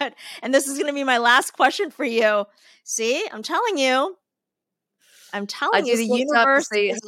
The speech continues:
Speaker 2: I was about to say I've been talking your ear off, and I looked up to see what time it was, and it's four twenty.
Speaker 1: Divine intelligence,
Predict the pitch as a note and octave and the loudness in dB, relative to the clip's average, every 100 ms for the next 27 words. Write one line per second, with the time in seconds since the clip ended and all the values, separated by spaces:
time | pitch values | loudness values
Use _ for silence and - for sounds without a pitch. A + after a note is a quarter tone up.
0 | G#3 A3 A#3+ B3+ C4+ C#4 C#4 B3+ A#3 G#3 | -4 2 2 2 2 2 0 0 0 -2
1 | A3 G#3+ A#3+ B3 A#3+ G3+ G3+ A#3 G#3+ G3+ | -6 -2 -2 -2 -4 -4 0 2 2 0
2 | G3 F3+ F#3+ G#3+ B3 A3+ A3 - G3 G#3+ | -6 -6 -6 -4 -2 -2 -2 -8 -10 -4
3 | G#3+ G3+ F#3+ - G#3+ G#3 F#3 E3+ E3 F3 | 0 0 0 -2 -2 -2 -2 -2 0 -2
4 | E3+ E3 - F#3 F#3+ F#3 E3+ E3 F3 _ | -4 -8 -8 -6 -6 -8 -8 -10 -16 _
5 | _ _ _ G3+ G#3+ G3+ G#3 A#3 B3 C4+ | _ _ _ -10 -4 0 0 -2 -4 -4
6 | D#4+ D4 A3+ G3+ G#3 | -2 -2 -2 -4 -4